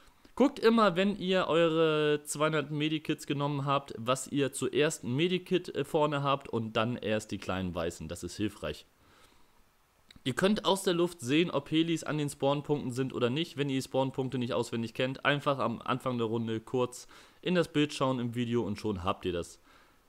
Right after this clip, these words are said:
Wenn ihr es geschafft habt, ein oder zwei Waffen aufzunehmen, sofort drauf rushen, nicht erst warten, warten, warten, bis alle Rüstung vier haben oder Rüstung drei.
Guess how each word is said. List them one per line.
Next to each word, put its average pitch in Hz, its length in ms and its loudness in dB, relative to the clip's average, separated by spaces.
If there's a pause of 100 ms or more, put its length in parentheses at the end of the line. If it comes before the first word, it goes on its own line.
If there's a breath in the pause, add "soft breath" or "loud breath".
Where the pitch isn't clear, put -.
Wenn 196 160 2
ihr 214 140 4
es 190 100 -2
geschafft 180 420 -2
habt, 170 220 2
ein 160 220 0
oder 147 120 2
zwei 147 280 4
Waffen 147 200 0
aufzunehmen, 127 640 0
sofort 139 460 0
drauf 127 240 4
rushen, 127 340 2
nicht 156 140 0
erst 120 240 0
warten, 120 360 2
warten, 113 360 0
warten, 117 260 2
bis 107 140 -4
alle 117 160 0
Rüstung 107 340 -2
vier 131 240 0
haben 123 280 0 (200 loud breath)
oder 101 180 0
Rüstung 98 320 -4
drei. 101 300 0